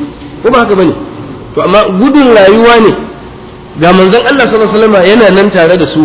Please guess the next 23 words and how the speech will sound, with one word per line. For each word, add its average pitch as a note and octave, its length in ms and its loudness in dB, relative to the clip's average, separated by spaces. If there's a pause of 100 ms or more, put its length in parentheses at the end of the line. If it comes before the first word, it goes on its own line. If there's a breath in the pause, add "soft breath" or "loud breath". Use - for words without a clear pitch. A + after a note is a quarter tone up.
(1160)
bal F#3+ 180 0
yana A#3+ 380 4
baya, F#3+ 320 2 (1000)
lokacin A3+ 420 0
da G#3 80 0
aka G#3 220 -2
koro B3 400 2
su G#3+ 120 -2
din, B3 160 -6 (320)
su - 200 -4 (100)
na B3 100 2
gaba A3 260 2
suna A3+ 240 0
gudu, B3 280 2 (340)
shi A3+ 200 -2
kuma B3 200 0
yana B3+ 240 4
baya G#3 300 4
yana G#3+ 180 0
kiran G#3 300 0
su, D3 100 -2 (680)
"Ilayya A#3 520 2
ibadallah, E3+ 500 2